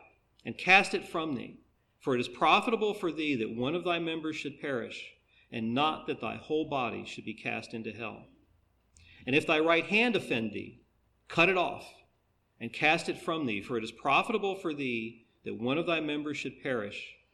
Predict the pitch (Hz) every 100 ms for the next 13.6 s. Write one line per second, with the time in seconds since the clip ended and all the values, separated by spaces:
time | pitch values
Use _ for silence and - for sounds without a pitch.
0 | _ - 107 110 139 123 - - 113 104
1 | - 143 135 113 101 104 117 _ _ _
2 | - 120 113 117 117 110 110 117 104 104
3 | 110 104 143 _ _ _ _ _ _ _
4 | _ _ _ _ _ _ _ _ _ _
5 | _ _ _ - 160 202 - - - 180
6 | 175 160 123 - 117 131 110 - - -
7 | _ _ _ _ _ _ _ _ _ -
8 | 117 113 113 123 - 113 110 104 - _
9 | _ _ _ _ _ _ _ _ _ _
10 | _ _ 165 165 139 107 95 95 123 165
11 | 127 95 - - 127 160 139 - 98 95
12 | 101 98 - _ _ - - 151 151 131
13 | 139 160 135 98 92 95